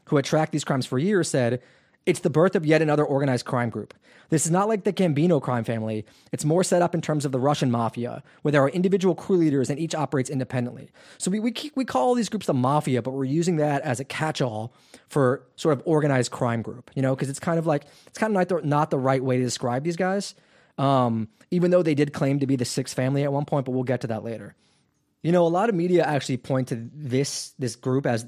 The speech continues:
when the whole Albanian crime thing got started. But there's one kingpin who kinda gets overlooked because he was ahead of his time, I guess. Albanians in Europe and the Balkans have been big in transnational crime, especially in terms of, of, you know, cross-world drug networks,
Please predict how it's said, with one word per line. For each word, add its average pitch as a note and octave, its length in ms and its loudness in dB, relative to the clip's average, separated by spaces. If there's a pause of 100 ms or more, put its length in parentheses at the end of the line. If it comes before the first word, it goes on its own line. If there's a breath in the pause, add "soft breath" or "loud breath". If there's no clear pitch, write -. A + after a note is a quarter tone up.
when B2+ 200 -2
the B2 60 -2
whole B2+ 280 -2
Albanian A#2 380 0
crime A#2 280 -4
thing B2 160 -2
got A2+ 160 -6
started. F#3+ 460 -4 (520 soft breath)
But E3 180 2
there's D3+ 180 2
one D#3 300 2
kingpin E3 380 -2
who D3+ 120 2
kinda C3+ 240 -2
gets B2 200 -4
overlooked B2+ 560 0
because A#2+ 260 -2
he B2+ 80 -4
was A#2+ 100 -2
ahead B2+ 160 -4
of A#2 60 -2
his A2+ 100 -6
time, B2 280 -4
I D#3 80 -4
guess. F#3 320 -6 (640 soft breath)
Albanians E3+ 440 4
in G3+ 80 0
Europe E3+ 200 2
and E3 80 0
the C3+ 60 -2
Balkans C#3 440 -2
have C3 140 -2
been B2 100 -2
big B2 180 -2
in B2+ 100 -2
transnational A#2+ 580 -4
crime, A#2 280 -6
especially B2+ 400 -4
in B2 60 -2
terms A#2 240 -6
of, A2+ 160 -8
of, B2 180 -12 (380 loud breath)
you D#3 80 0
know, B2+ 140 4
cross-world B2+ 760 -2
drug A#2 240 -2
networks, F3 540 -6